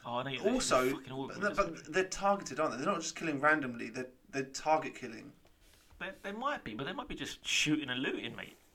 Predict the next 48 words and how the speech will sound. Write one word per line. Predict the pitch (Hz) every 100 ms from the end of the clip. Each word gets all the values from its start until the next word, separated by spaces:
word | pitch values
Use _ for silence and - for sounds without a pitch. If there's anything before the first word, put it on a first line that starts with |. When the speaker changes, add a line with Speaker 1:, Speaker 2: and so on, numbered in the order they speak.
| _ _ - _ _ _ _ _ -
Speaker 1:
They're | 185
just | 190
killing | - 143 127
Speaker 2:
I, |
I | 202
Speaker 1:
anyone. | 190
Speaker 2:
thought | 240
it | 196
was | 160
target | 202 202 151
killing. | 135 117
Well, | 151
it | 165
wasn't | 196 143
target | 127 117 113
killing. | 120
Speaker 1:
No, | 147
Speaker 2:
actually. | 170 170 139
Speaker 1:
no, |
the |
Speaker 2:
They | 135
were | 151
out | 143
in | 120
Speaker 1:
purge |
is | 127
Speaker 2:
gangs. | 139 120 120 - - -
Speaker 1:
Yeah. | 95 160
Speaker 2:
Maybe, | 240 220
Speaker 1:
Purge. | 143 -
Speaker 2:
maybe | 226 262 190
if | 196
we, | 240
three | 202 160 214 196
of |
us | 175 170
were | 165
together, | - 202
maybe | 151 214 208
we | 165 160 185
form | 170 185
a | 156
gang | 170 165 117 - - - -
until | 139 -
we | 160
get | 156 160 -
to | 143
a. | 139 135